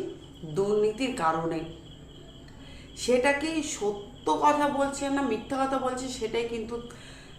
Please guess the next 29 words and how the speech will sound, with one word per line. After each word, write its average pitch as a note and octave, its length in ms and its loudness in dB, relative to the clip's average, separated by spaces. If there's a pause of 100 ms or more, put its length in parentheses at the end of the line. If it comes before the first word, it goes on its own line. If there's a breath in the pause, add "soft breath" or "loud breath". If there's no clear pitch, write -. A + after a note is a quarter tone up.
(120 loud breath)
সন্দীপ A#3+ 520 6 (100)
ঘোষকে - 1700 -2 (120)
জেরা G3+ 240 6 (100)
করা A#3+ 160 8
হচ্ছে। A#3+ 340 2
সন্দীপ G3+ 540 0
ঘোষ A3+ 220 2
কিন্তু A#3 420 -6 (160)
কোনো G4 240 2
মতে G3 380 4 (180)
কিন্তু F3 340 2 (880)
স্বীকার B3 460 4 (140)
করছে A3 340 8 (120)
না। D#3+ 80 2 (500)
কিন্তু F#4+ 340 12 (640)
সঞ্জয়কে D4 760 8
যখন B3 340 4 (100)
জেরা A3+ 340 6
করা B3+ 160 6
হচ্ছে, B3 320 2
সঞ্জয় A3 580 2
তো C4 80 4 (120)
কিছুই B3 400 0
বলতে A3+ 240 4
চাইছে A#3 240 0
না, B3 100 0 (140)
কারণ F#3+ 300 6
সঞ্জয়ের G3 560 2
মুখ G3 220 0